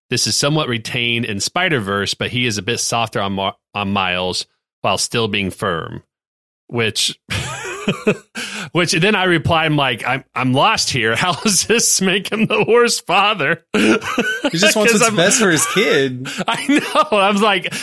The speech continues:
Speaker 1: "I think you just described, like, eighty percent of dads out
Speaker 2: <laughs> Right.
Speaker 1: there, right?"
Speaker 2: But I,
Speaker 1: Um,
Speaker 2: I can totally relate to that answer because I'll, I'll tell you a quick story. Uh,
Speaker 1: Uh-huh.
Speaker 2: I recently got a megaphone for, uh, my role, uh,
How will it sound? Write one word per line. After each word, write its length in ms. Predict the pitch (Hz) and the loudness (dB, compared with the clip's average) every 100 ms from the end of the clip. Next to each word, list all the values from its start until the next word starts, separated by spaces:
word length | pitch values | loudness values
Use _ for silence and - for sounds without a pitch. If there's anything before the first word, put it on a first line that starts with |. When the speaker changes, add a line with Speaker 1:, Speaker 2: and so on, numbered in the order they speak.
| - | -4
Speaker 1:
"I 80 | 165 | 0
think 220 | 233 233 | 0 2
you 80 | 220 | 2
just 200 | 208 - | 2 2
described, 520 | 156 - 160 170 147 | 0 0 0 0 2
like, 280 | 139 117 - | 0 0 -2
eighty 200 | 147 165 | -2 0
percent 320 | 147 143 165 | 0 2 2
of 100 | 127 | 0
dads 380 | 107 117 127 110 - | 0 0 0 -2 -2
out 180 | - - | 0 2
Speaker 2:
<laughs> 0 | |
Right. 280 | 185 147 147 | 2 2 2
Speaker 1:
there, 220 | 226 170 | 4 4
right?" 280 | 123 143 - - - 202 - | 4 0 -4 -12 -8 -8 0
Speaker 2:
But 280 | 175 170 170 156 | 4 4 2 -2
I, 220 | 147 147 | 2 2
Speaker 1:
Um, 60 | 143 | 4
Speaker 2:
I 100 | 202 | 2
can 140 | 240 | 4
totally 300 | 226 226 226 | 4 6 6
relate 260 | 196 185 202 | 6 4 4
to 80 | 180 | 4
that 160 | 160 151 | 4 6
answer 260 | - 160 | 4 2
because 240 | 147 147 151 | 2 2 4
I'll, 180 | 151 151 | 4 4
I'll 160 | 156 | 2
tell 160 | 151 170 | 4 2
you 80 | 156 | 2
a 40 | |
quick 200 | 170 151 | 2 0
story. 420 | - 175 151 127 - - - | 2 2 2 2 -4 -18 -4
Uh, 40 | 147 139 135 131 | 0 2 4 2
Speaker 1:
Uh-huh. 200 | 123 123 147 | 0 -2 0
Speaker 2:
I 80 | |
recently 420 | 147 180 180 165 156 | 2 4 4 2 4
got 140 | 147 | 4
a 40 | 135 | 4
megaphone 720 | 147 160 151 143 131 127 131 | 2 2 2 2 2 0 -2
for, 540 | - 139 131 131 127 | -2 2 4 4 4
uh, 240 | 127 123 120 | 2 2 0
my 180 | 131 131 | 0 2
role, 480 | 127 139 135 135 120 135 - | 2 2 2 0 -4 -10 -2
uh, 280 | 135 131 | 0 2